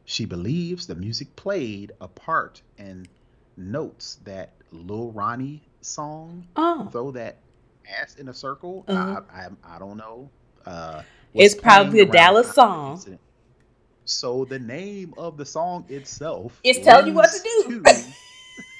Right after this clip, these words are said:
Speaker 1: to <laughs>
Speaker 2: The
Speaker 1: So
Speaker 2: twerking.
Speaker 1: you can't be surprised, right?
Speaker 2: When they
Speaker 1: So
Speaker 2: actually throw
Speaker 1: obviously
Speaker 2: that in a circle.
Speaker 1: ob-,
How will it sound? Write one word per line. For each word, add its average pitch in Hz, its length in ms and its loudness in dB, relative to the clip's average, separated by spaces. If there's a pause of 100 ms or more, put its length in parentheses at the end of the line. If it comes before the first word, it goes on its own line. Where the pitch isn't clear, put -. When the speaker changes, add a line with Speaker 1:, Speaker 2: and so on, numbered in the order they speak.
(260)
Speaker 1:
to 131 240 -10
<laughs> 95 280 -20 (600)
Speaker 2:
The 302 120 4
Speaker 1:
So - 100 -2
Speaker 2:
twerking. - 360 2 (180)
Speaker 1:
you 131 140 -20
can't - 340 -16
be 139 140 -20
surprised, 92 1000 -10
right? 98 320 -14
Speaker 2:
When 202 180 2
they 202 120 4
Speaker 1:
So - 80 -10
Speaker 2:
actually 180 280 0
throw 165 240 -2
Speaker 1:
obviously 175 120 0
Speaker 2:
that - 300 2 (420)
in 233 140 -6
a 277 60 -6
circle. 381 600 -2 (240)
Speaker 1:
ob-, 240 200 -10